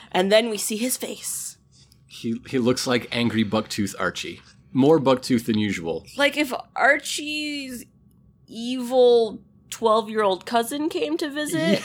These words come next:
Speaker 2: <laughs> he's got a real baby face.
Speaker 1: Yeah.
Speaker 2: I wanna k-, pull attention to the, uh, departures board. There's a whole list of towns that he could have gone to, including Ivytown, Happy Harbor, and Gotham.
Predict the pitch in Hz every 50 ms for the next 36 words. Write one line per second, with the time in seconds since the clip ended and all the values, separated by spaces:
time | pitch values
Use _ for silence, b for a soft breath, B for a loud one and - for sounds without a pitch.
0 | - - - - 392 403 - - - 330 302 392 302 262 254 240 226 196 196 202
1 | 190 175 170 165 147 - 127 120 101 98 92 - - - - - - - 220 247
2 | 269 247 247 214 190 165 - - - 151 160 185 196 196 202 190 175 - _ _
3 | _ - - 165 - - 165 170 160 156 160 165 156 - - 147 - - 156 147
4 | 139 131 107 104 123 120 120 120 120 - 117 107 107 104 101 95 92 - - -
5 | - - - 127 131 147 - - 180 165 156 151 151 165 165 170 170 180 202 202
6 | 202 - b b b b b b b _ _ - 123 131 117 135 131 120 131 160
7 | 180 185 180 165 139 127 139 151 151 143 - - - 127 110 110 - 123 127 123
8 | 113 107 101 98 92 110 104 107 101 - 127 117 104 104 113 113 110 104 - 110
9 | 107 101 98 - - 120 110 107 107 110 - - 113 123 131 143 156 156 - 147
10 | 143 135 135 135 143 139 - - 127 123 - 151 139 120 - 123 120 120 113 120
11 | 117 123 - 107 101 98 90 - 117 113 120 117 - - 90 85 82 80 78 b